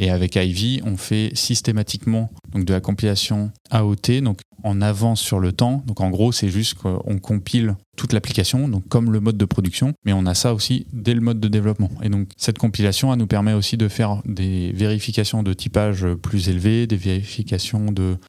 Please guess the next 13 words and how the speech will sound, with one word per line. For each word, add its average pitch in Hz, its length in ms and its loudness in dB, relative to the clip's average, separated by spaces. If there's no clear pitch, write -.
euh, - 80 -2
syntaxique - 640 0
plus 95 240 2
élevées. 104 320 0
Et 101 100 0
grâce 110 240 2
à 110 60 2
ces 101 340 2
analyses 104 420 2
en 95 80 0
fait 110 180 0
plus 107 140 2
poussées, 135 460 0